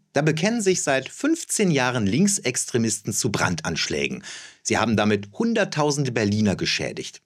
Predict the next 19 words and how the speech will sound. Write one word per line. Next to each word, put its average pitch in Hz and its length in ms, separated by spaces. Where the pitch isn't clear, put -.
Sie - 180
haben 117 260
ihnen 92 440
die - 100
Zeit 165 320
geraubt, - 580
die 98 80
Nerven 156 420
geraubt 110 460
und 135 220
Geld 101 260
gekostet. - 600
Und 110 180
wie 143 80
viele 202 300
von 151 400
ihnen 147 260
sitzen 131 500
hinter 117 440